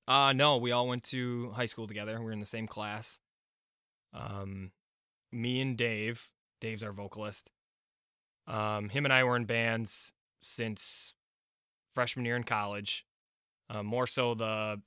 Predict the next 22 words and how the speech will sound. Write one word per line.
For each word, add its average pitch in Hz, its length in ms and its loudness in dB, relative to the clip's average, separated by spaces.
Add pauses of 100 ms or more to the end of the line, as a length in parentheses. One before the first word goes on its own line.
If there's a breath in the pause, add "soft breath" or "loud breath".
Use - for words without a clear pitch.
(100)
heavy 120 680 2 (300)
stuff. 123 460 4 (140)
Tony 139 300 4
was 127 300 -2 (240)
our 127 100 0
bass 120 240 2
player. 123 240 2
He 120 120 0
was 123 140 -2
in 120 220 -2
our 117 140 -2
first 113 300 -6
band. 104 320 -6 (880)
And 117 160 0
then 113 460 2
we 117 100 -4
started 117 260 2
moving 117 340 -2
more 113 360 -2
metal 117 560 -2 (320)
type 120 240 -6
stuff. 143 380 0